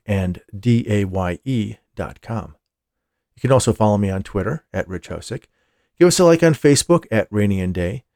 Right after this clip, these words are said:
And don't forget to check out my books on Amazon and follow me there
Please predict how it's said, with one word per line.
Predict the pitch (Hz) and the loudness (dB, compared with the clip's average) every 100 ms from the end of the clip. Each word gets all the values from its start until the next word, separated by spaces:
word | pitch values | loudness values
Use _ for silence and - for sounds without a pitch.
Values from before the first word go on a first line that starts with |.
| _ _ _ | _ _ _
And | 147 | 0
don't | 185 180 | 2 2
forget | 185 170 | 0 -2
to | - | 0
check | 165 165 | 0 2
out | 156 | 0
my | 151 | -2
books | 143 139 - 110 | 0 -2 -2 -4
on | 98 | -2
Amazon | 107 113 82 - - _ _ | -2 -2 -6 -12 -20 _ _
and | - | -4
follow | 110 110 | 0 2
me | 123 123 | 2 2
there | 139 90 - | 2 0 -6